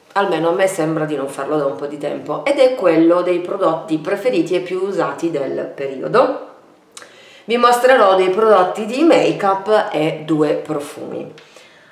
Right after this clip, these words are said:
Allora, eh, parto da, ehm,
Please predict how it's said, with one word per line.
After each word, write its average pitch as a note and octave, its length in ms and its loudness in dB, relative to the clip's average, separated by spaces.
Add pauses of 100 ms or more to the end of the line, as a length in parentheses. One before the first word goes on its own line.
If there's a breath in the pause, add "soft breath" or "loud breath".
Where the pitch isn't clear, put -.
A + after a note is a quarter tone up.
(420 loud breath)
Allora, - 640 2
eh, E3+ 600 2
parto G4 340 2
da, F#3+ 420 4
ehm, E3+ 1000 0